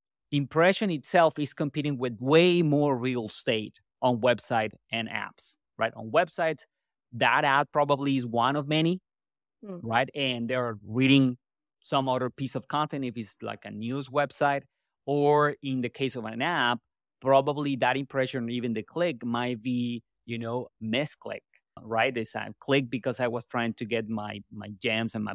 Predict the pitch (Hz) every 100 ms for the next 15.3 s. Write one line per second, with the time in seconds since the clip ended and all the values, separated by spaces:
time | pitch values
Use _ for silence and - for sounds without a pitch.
0 | - 120 120 110 107 - 113 107 104 -
1 | 120 123 117 113 101 - - - 98 113
2 | 104 247 214 214 208 202 226 - _ -
3 | 151 175 202 233 - 208 190 160 147 151
4 | 139 131 139 131 127 120 - - _ _
5 | - 135 110 123 - - 226 220 135 101
6 | 104 139 320 _ _ _ _ - 143 107
7 | 139 165 180 175 156 - 147 143 139 -
8 | 135 117 117 117 120 117 110 - 104 107
9 | - 107 - 120 113 120 110 113 107 107
10 | 104 104 104 101 110 123 98 - _ _
11 | - 127 123 139 156 160 - 226 160 -
12 | - 139 - _ _ _ _ - 160 170
13 | - 160 185 185 151 156 156 139 143 139
14 | 147 135 110 131 127 123 - 110 107 139
15 | 151 120 104